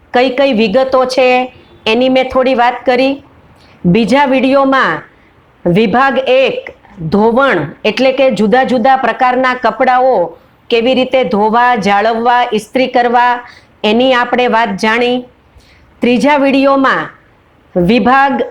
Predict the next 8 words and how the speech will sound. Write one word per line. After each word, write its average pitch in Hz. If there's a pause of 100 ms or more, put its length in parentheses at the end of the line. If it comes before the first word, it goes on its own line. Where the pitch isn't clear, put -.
(180)
બે 254 (920)
વાસણ, 196 (720)
જુદી 220
જુદી 262
ધાતુના 247
વાસણો 247 (260)
કેવી 247
રીતે 269